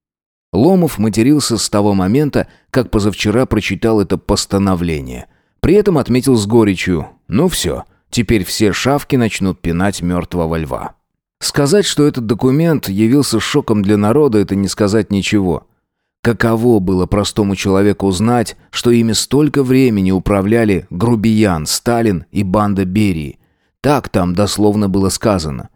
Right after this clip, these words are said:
Но все это цветочки по сравнению с секретным докладом Хрущева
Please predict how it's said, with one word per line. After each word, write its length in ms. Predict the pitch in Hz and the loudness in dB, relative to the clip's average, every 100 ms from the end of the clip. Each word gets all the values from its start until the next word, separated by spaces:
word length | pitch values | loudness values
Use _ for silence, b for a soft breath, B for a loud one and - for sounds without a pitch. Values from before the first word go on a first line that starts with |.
| _ _ _ - | _ _ _ -2
Но 200 | 113 135 | 0 0
все 240 | 127 170 | 2 2
это 160 | 170 165 | 2 0
цветочки 560 | - 139 151 151 - | 0 0 2 0 0
по 140 | 110 98 | -4 -2
сравнению 640 | - 98 104 117 110 104 | -2 0 2 0 0 0
с 40 | - | -2
секретным 600 | - 104 110 104 98 90 | -2 0 0 0 0 -2
докладом 480 | 90 101 98 87 | -2 0 0 0
Хрущева 640 | 80 92 95 - 139 120 | -4 -4 -4 0 2 2